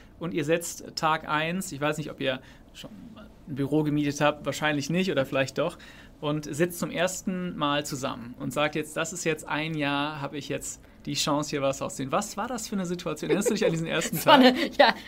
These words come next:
Speaker 2: die, die gab's nämlich nicht und das war die, das war die kleine Katastrophe. Das war unglaublich witzig, weil ich auch noch, ähm, ich glaub, wir sind dann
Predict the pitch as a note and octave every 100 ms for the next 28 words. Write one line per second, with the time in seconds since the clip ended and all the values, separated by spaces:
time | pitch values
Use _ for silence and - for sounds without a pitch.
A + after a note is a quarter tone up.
0 | - G#3 - G3 A#3+ - D#3+ D#3 A3 A3
1 | F#3+ G3+ F3+ - - - B3 G3+ - C4+
2 | B3+ A3 B3 - F#3 A3+ C#3 - - -
3 | - G#4 E4+ - G3 G3+ A3+ A#3+ A3+ A3
4 | G3 F#3+ F#3+ F3 E3 E3 E3+ - F3 F3
5 | E3+ - - - - - F3+ F3+ F#3+ -
6 | F3 F#3 G3+ A3 G#3+ G#3+ G#3+